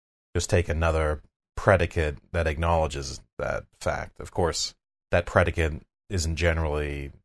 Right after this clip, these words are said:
relevant to us, and so the, the category that we've happened to choose here, the predicate we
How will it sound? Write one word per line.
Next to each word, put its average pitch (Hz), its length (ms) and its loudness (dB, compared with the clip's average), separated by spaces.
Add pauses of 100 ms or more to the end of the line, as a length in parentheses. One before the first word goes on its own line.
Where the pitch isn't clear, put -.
(180)
relevant 95 540 4
to 67 120 -6
us, 65 380 -2
and 73 140 -6
so 71 240 -4
the, 73 200 -8 (180)
the 73 300 -8 (240)
category 85 640 6
that - 160 -4
we've 76 400 -4 (220)
happened 92 260 2
to 82 60 0
choose 139 340 2
here, 92 180 6
the 85 80 2
predicate 90 600 4
we 78 480 -4